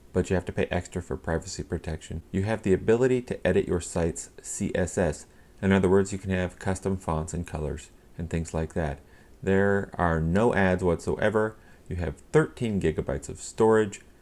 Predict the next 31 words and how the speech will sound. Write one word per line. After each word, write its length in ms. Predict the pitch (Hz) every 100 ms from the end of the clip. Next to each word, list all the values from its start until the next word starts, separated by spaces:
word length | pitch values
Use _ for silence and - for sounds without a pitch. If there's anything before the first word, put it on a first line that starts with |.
| -
You 80 | 92
have 320 | 90 87 - -
VideoPress, 840 | 80 107 123 82 78 82 82 92
which 240 | - 92 -
allows 340 | 87 80 85
you 80 | 87
to 120 | -
upload 400 | - 87 92 90
videos 400 | 78 87 87 85
directly 640 | 85 80 85 85 78 82 85 - -
to 140 | - 107
your 220 | 110 110
website 680 | 87 73 - 82 82 -
with 260 | 80 85 -
no 180 | 87 87
watermarks 580 | 82 80 82 78 82 85
and 100 | 87
things 180 | 82
like 200 | 82 87
that. 340 | 82 78 - 80
But 180 | 110 -
you 60 |
do 140 | 117 147
have 180 | 127
limited 380 | 98 98 85 76
space 400 | - - 92 87
there 280 | - 80 87
with 300 | 82 80 -
your 180 | 82 76
video 360 | 82 90 80
uploads. 580 | - 85 80 73 76 -